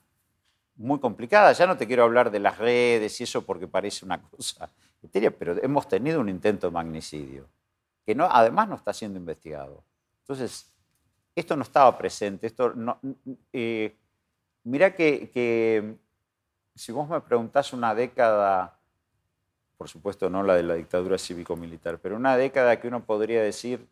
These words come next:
o que yo digo, este, no fue beneficiosa para el país, que es la década del noventa, en el plano democrático sería injusto,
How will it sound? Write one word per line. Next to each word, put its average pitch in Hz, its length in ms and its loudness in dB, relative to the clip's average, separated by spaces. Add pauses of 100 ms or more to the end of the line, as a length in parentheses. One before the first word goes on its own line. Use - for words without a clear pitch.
(400)
o - 80 -12
que - 120 -16
yo 120 200 0
digo, 85 520 -2
este, 71 440 -12
no 101 200 -2
fue 113 180 4
beneficiosa 95 600 -4
para 90 180 -6
el 87 40 -8
país, 101 260 0
que 92 100 -8
es 87 60 -4
la 87 100 -2
década 92 260 0
del 92 80 -4
noventa, 156 520 -2 (500)
en 98 160 -4
el 95 100 -4
plano 123 320 2
democrático 107 880 -2 (880)
sería 101 380 -6
injusto, 139 760 0